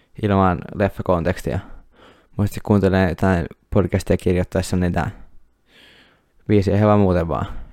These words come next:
Mä kuuntelin tän, koko tän Rings of Power soundtrackin siinä kohtaa, mä olin sitä mieltä, että tää on hyvä, mutta ehkä ei niin kuitenkaan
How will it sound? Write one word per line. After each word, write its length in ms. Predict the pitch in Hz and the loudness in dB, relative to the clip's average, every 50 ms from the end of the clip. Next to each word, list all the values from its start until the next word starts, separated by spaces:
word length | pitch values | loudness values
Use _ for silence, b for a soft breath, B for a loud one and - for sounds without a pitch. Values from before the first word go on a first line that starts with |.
| B B - | B B -16
Mä 60 | - - | -16 -4
kuuntelin 340 | - 113 110 107 104 101 98 | -2 0 0 2 0 -2 -2
tän, 260 | - 110 110 107 101 87 - _ | 0 0 0 0 -2 -4 -8 _
koko 280 | - - 107 113 110 104 | -10 -4 0 2 4 4
tän 240 | 104 101 95 - - - _ _ _ _ _ _ - | 4 2 2 -2 -4 -12 _ _ _ _ _ _ -6
Rings 240 | - 107 101 - - | -4 -4 -4 -6 -10
of 60 | - - | -16 -4
Power 320 | - 101 92 92 95 - | -2 0 2 2 2 0
soundtrackin 580 | - - 98 95 95 95 92 92 95 92 85 78 | -2 -2 -2 -2 -2 -2 -4 -2 -2 -4 -4 -4
siinä 240 | - - 110 104 98 | -4 -2 -2 -2 -2
kohtaa, 320 | - 98 87 - 87 90 | -4 -8 -8 -6 -4 -2
mä 80 | 92 92 | -2 0
olin 140 | 92 87 90 | -2 -2 -2
sitä 120 | - 87 | -4 -6
mieltä, 140 | 87 85 87 | -4 -4 -4
että 180 | 87 - - | -4 -4 -6
tää 60 | 87 85 | -6 -6
on 100 | 104 - b b b b b b b b b b - - | -6 -10 b b b b b b b b b b -6 -2
hyvä, 340 | 156 143 139 131 120 107 98 - - | 0 4 4 4 4 4 2 0 -4
mutta 240 | 98 - - - 87 | -6 -6 -4 0 0
ehkä 360 | 95 95 - - 95 90 87 | 0 0 0 0 0 0 2
ei 200 | 90 90 82 76 | 2 2 0 0
niin 320 | 78 80 78 60 52 - B B B B B B B B B b b b b b b b b b | -2 -2 -4 -4 -4 -6 B B B B B B B B B b b b b b b b b b
kuitenkaan 500 | - - 98 92 95 95 90 87 87 69 | 0 2 2 2 2 0 0 0 -2 -4